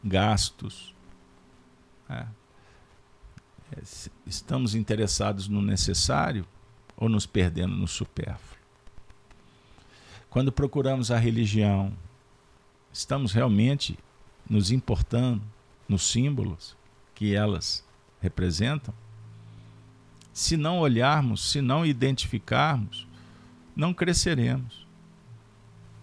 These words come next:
Será apenas um movimento periférico. Entenderam? Então, eis aqueles, nós que estamos num processo de crescimento lento.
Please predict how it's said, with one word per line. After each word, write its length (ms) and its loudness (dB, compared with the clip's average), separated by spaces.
Será 260 0
apenas 420 2
um 60 0
movimento 640 -2
periférico. 720 -4
Entenderam? 460 -4
Então, 380 4
eis 720 0
aqueles, 840 -2
nós 500 4
que 140 -8
estamos 420 -6
num 140 -4
processo 580 -2
de 80 -6
crescimento 640 0
lento. 520 4